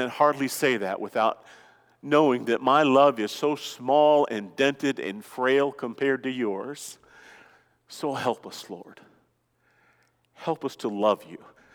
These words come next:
with everything we are, just as you have loved. We cannot do this without you.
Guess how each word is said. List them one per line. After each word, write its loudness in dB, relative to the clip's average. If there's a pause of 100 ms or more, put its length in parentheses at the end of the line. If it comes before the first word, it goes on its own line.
(380)
with -12
everything -4
we -4
are, -12 (1700)
just -4
as -2
you -6
have -10
loved. -20 (3000)
We -14
cannot -8
do -8
this -10
without -14
you. -20